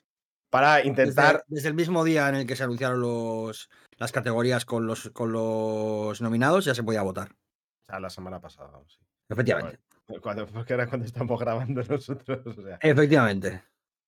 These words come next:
Speaker 1: Eh, por si quere-, por si queréis hacer vuestro granito de arena, el,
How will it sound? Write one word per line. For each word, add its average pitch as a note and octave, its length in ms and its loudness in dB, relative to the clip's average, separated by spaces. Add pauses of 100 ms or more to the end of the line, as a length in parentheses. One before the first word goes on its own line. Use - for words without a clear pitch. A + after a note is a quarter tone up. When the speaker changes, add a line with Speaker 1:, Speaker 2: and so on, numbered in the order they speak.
(120)
Speaker 1:
Eh, B2+ 460 4
por D3 160 2
si F3 300 0
quere-, B2+ 480 0
por B2+ 180 -4
si B2+ 140 -8
queréis C3+ 260 -4
hacer C#3+ 240 -4
vuestro C3 540 2
granito C#3+ 400 2
de C3+ 60 6
arena, C#3+ 420 4
el, A#2 240 0